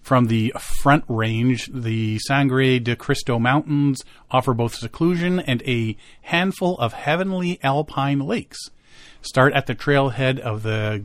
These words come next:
Gibson Creek parking area outside of Westcliff, meander along the stream, linking the first small portion of the Rainbow Trail to the Lakes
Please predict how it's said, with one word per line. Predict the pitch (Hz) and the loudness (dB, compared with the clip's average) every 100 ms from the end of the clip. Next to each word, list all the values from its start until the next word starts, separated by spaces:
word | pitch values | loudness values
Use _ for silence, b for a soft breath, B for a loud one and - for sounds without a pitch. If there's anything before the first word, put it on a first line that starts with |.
| 101 | -4
Gibson | 139 131 123 113 | -4 -2 -2 -2
Creek | - 127 113 | -2 -4 0
parking | 139 139 135 131 | -2 0 0 0
area | 127 123 120 | 0 0 0
outside | 127 123 - 113 | -2 -4 -2 -2
of | 104 104 | -2 -2
Westcliff, | 135 - - 139 - - B B B B | -4 -4 -4 -4 -4 -12 B B B B
meander | 120 139 165 156 147 | 4 6 6 4 2
along | 127 117 113 98 | 2 0 0 -2
the | |
stream, | - - 160 156 151 151 147 b b b - | -8 -2 2 4 4 2 -2 b b b 2
linking | 156 143 127 | 2 4 0
the | |
first | 117 - 160 - | -2 -2 -2 -2
small | - 139 135 | -2 0 0
portion | 131 131 127 - 110 | 0 -2 -2 -2 -2
of | 110 104 | -4 -4
the | 101 | -4
Rainbow | 120 139 131 123 | 0 2 2 -2
Trail | 135 - 117 117 113 | -4 -6 -2 0 0
to | 117 | -4
the | 104 | -6
Lakes | 107 120 117 - | -4 -4 -6 -12